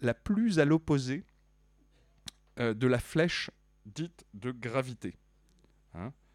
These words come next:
Alors là, vous avez ce que nous allons appeler le fond physique du contenant, le plancher. La partie après laquelle il n'est plus possible à une substance, finalement, de circuler,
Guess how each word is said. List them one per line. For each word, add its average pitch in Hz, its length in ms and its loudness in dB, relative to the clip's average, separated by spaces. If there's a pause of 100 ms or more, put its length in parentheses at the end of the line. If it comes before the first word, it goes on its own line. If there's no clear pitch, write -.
(720)
Alors 127 240 0
là, 175 140 4
vous 170 240 2
avez 160 380 2 (160)
ce - 120 -12
que - 100 -4
nous 143 180 -2
allons 139 180 -2
appeler 170 380 -2
le 123 140 0
fond 156 400 -2 (560)
physique - 800 -4 (140)
du 117 220 -10
contenant, 117 460 -6
le 143 240 4 (140)
plancher. 131 520 -2 (500)
La 120 140 0
partie 170 500 -4
après 156 240 -2
laquelle 165 520 -4
il 131 160 -4
n'est 151 120 -2
plus 196 180 -12
possible 180 580 -4
à 123 100 -2
une 135 120 -4
substance, - 600 -6 (240)
finalement, 147 360 0
de 143 100 -2
circuler, - 560 -4